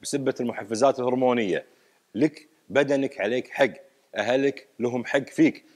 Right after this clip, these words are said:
لما تاخذ أنت اليوم هرمون بشري أو حيواني أو محفز، بالتالي أنت قاعد تؤدي إلى حالات مرضية يصعب علاجها وشفائها.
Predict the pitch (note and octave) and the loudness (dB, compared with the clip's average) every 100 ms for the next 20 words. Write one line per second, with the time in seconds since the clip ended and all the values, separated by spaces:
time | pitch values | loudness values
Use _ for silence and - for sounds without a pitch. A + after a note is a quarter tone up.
0 | _ G#2 A#2 D#3 E3 C3+ B2+ B2+ C#3+ B2+ | _ -4 0 4 2 2 -4 2 2 2
1 | A#2 B2 C#3 A2 C3+ - G2+ E2+ - _ | -2 2 2 4 0 2 -2 -2 -10 _
2 | _ _ A#2+ C3+ - C3+ B2+ A#2 F#2 F2+ | _ _ 2 2 2 2 4 2 0 0
3 | B2+ C3 - D3 - E3+ D#3+ - _ _ | 0 0 -4 -4 2 2 2 -10 _ _
4 | - - D3+ D3 C#3+ D3+ C3 A#2+ A#2 A#2 | -8 2 4 6 4 -2 0 2 2 0
5 | C#3+ C3+ A#2+ C#3 B2+ - B2 C#3 C#3 B2+ | -6 -4 -2 0 0 0 0 2 0 -2
6 | B2+ B2 C#3+ D3 D3 - - G2+ B2+ D3 | 0 2 2 4 2 0 -14 0 0 2
7 | C#3+ A#2 D#3 B2+ - _ - B2+ C#3+ C3+ | 0 4 2 0 -12 _ 0 6 6 6
8 | C3 C3 A#2+ A#2 A#2 F2+ E2 | 4 2 0 4 4 4 0